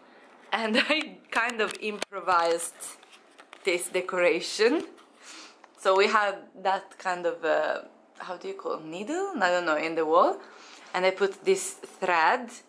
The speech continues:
and hanged our little, uh, thing that you will recognize from all the time. <laughs> And they are hanging with bobby pins. And this thread is actually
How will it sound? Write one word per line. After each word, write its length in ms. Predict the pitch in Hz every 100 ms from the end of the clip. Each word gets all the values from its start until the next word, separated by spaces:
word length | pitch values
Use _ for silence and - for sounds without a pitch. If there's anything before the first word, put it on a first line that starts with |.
| _ _ - - _ _ _ _ -
and 220 | 185 180
hanged 420 | 175 185 165 165 -
our 360 | 151 156 156 156
little, 560 | 160 160 165 156 76
uh, 140 | 67 - -
thing 400 | - 170 127 107 - 110
that 320 | 110 - -
you 100 | 117
will 160 | 110 135 135
recognize 540 | - - - - - -
from 280 | - - - -
all 80 |
the 120 | - -
time. 280 | - 160 185
<laughs> 100 | 254
And 260 | - 185 196 277 440 494 415 392 226
they 100 | 208
are 160 | 208
hanging 340 | 226 208 196 180
with 220 | 170 160
bobby 300 | 156 156 156
pins. 580 | - 196 254 285 - - _ - - - -
And 240 | 196 185 180
this 260 | 247 -
thread 460 | - 226 156 151 208 -
is 220 | 180 -
actually 680 | 190 208 - - 151 196 247